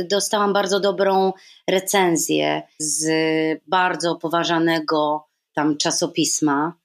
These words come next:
filmowego. Zostałam zauważona. I też, y,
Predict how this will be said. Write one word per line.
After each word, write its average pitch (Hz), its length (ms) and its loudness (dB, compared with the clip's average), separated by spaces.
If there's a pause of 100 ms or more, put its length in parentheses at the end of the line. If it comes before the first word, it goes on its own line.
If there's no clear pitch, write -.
(160)
filmowego. 156 920 0 (220)
Zostałam 175 340 0
zauważona. 165 920 0 (260)
I 180 120 -2
też, 233 520 0
y, 208 340 2